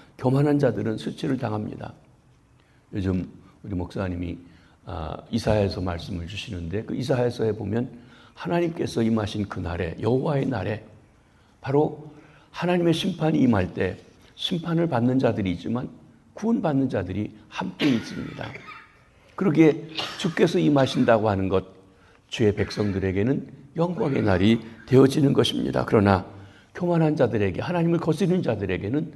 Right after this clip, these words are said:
심판의 날이 됩니다. 칠십팔 절입니다. 교만한 자들이 거짓으로 나를 엎드렸음-, 엎드렸으니 그들이 수치를 당하게 하소서. 나는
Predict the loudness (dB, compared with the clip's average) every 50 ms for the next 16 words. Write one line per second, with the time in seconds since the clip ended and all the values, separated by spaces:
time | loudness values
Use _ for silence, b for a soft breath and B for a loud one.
0 | B B B B B B -4 -2 0 0 0 0 2 2 4 4 4 4 4 2
1 | 2 0 0 -2 -4 -6 -6 -6 -8 -10 -12 -16 -20 _ _ _ _ _ _ _
2 | _ _ _ _ _ _ _ _ B B B B B B B B B B B B
3 | B B B _ _ -2 2 2 2 2 2 2 2 4 6 4 4 4 2 0
4 | 0 2 2 0 0 -2 B B B B B B B 0 4 6 6 8 8 8
5 | 6 6 6 6 4 6 6 6 6 6 4 2 4 4 6 6 4 2 2 2
6 | 2 2 4 4 6 6 6 6 6 4 2 0 B B B B B B B B
7 | B B _ _ _ _ _ _ _ _ _ _ _ _ _ _ 4 4 4 4
8 | 2 0 2 4 6 6 4 4 2 -2 -4 -4 -4 -6 -2 0 0 0 2 4
9 | 4 6 6 6 4 4 0 -2 0 2 0 0 -2 -6 -14 -20 -20 -20 -20 _
10 | b b b b b b b b b -12 -6 -2 2 4 6 6 6 6 4 2
11 | 0 -2 -2 -2 0 0 2 4 4 2 2 -2 -6 -12 -18 -20 -20 -20 -20 -20
12 | _ _ _ _ _ -6 -2 0 2 4 4 6 6 6 4 4 2 0 -2 -2
13 | -2 -2 -2 -4 -4 -4 -6 -10 -20 -20 _ _ _ _ _ -2 0 2 4 4
14 | 4 2 0